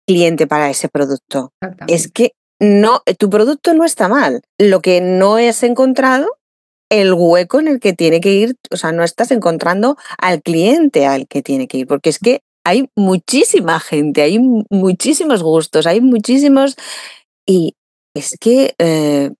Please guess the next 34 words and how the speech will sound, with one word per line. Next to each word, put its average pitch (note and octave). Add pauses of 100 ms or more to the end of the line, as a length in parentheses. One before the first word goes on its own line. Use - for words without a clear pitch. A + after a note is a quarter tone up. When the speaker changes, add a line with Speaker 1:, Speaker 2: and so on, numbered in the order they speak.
Speaker 1:
tenemos D3+
que A3
encontrarlo A3
y F3+
lo D3+
encontraremos C3+ (120)
y C3
ya C3+
está. F3
Entonces, C#3+ (160)
trabajar C3+
todo E3
eso F3+ (140)
y E3
ver C#3
que F3+
no D#3
hay D3+
precios E3+ (180)
ni F3+
baratos, D#3+
ni E3+
caros, E3
ni D#3+ (220)
no, G#3
un F3+
precio G#3
es G#3+
lo F#3
que G3
es D#4 (240)
y D#3
ya -
está. G3+